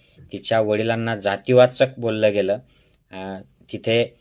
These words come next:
दवाखान्यामध्ये तिच्या मॅनेजमेंटमध्ये देखील दबाव आणला गेला डॉक्टरने दवाखान्यावर. हे सगळं झालं परंतु कुठल्याही मीडियाने, मेन मीडियाने याची बातमी केलेली नाही. त्यामुळे हे आपण लक्षात घ्यावं की मीडिया हा एक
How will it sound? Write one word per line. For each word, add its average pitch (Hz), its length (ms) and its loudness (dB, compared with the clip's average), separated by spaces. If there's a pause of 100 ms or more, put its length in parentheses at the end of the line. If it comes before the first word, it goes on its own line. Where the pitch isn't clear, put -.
(140)
दवाखान्यामध्ये 123 680 0
तिच्या 127 260 0
मॅनेजमेंटमध्ये 123 800 2
देखील 127 340 0
दबाव 113 300 2
आणला 110 220 -2
गेला 104 200 -2
डॉक्टरने 101 480 -4
दवाखान्यावर. 98 680 -4 (420)
हे 117 80 -2
सगळं 131 340 6
झालं 127 200 4
परंतु 131 360 0
कुठल्याही 131 420 2
मीडियाने, 127 640 4
मेन 120 200 -4
मीडियाने 117 460 -6 (340)
याची 101 320 -8
बातमी 110 320 -4
केलेली 104 380 -6
नाही. 107 340 -4 (560)
त्यामुळे 123 360 0
हे 127 160 -4
आपण 117 260 0
लक्षात 123 400 2
घ्यावं 107 420 -2
की 139 280 -8
मीडिया 110 520 0
हा 113 320 -4 (560)
एक 110 260 -6